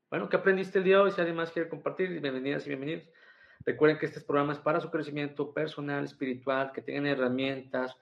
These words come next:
que puedan partir, que puedan, este, crecer, que puedan sanar.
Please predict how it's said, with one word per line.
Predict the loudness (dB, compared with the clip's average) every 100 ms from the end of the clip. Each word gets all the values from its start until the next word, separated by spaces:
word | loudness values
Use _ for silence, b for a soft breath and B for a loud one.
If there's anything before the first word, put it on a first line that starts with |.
| b b b _
que | -10
puedan | 2 4 4 2
partir, | 0 0 0 -2 0 0 -2
que | -6
puedan, | -2 2 4 4 2 0 -6
este, | -10 -12
crecer, | -12 -10 -4 0 0 -2
que | -6
puedan | -6 -4 -2
sanar. | -6 -10 -10 -12